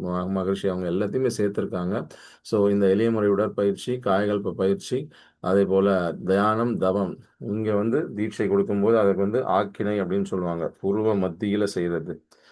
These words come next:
அதே போல மூலாதாரத்தின் அடியில உங்களுக்கு வந்து சாந்தி தவம்.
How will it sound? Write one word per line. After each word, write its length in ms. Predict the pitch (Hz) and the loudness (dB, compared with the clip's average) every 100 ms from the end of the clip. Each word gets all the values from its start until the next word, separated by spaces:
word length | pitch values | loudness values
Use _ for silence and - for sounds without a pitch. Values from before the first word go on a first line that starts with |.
| _ | _
அதே 260 | - 104 120 | 0 2 2
போல 240 | 101 107 | 2 2
மூலாதாரத்தின் 880 | 135 117 120 120 107 104 98 101 98 | 2 2 2 2 2 2 0 0 -4
அடியில 680 | 98 95 110 117 113 113 180 | -2 -2 0 0 0 0 -2
உங்களுக்கு 580 | 226 147 98 95 92 92 | -4 -6 -2 0 0 -2
வந்து 220 | 95 151 | -2 -2
சாந்தி 540 | 190 113 104 117 113 98 | -4 -2 0 0 -2 -2
தவம். 420 | 95 92 82 | 0 -2 -4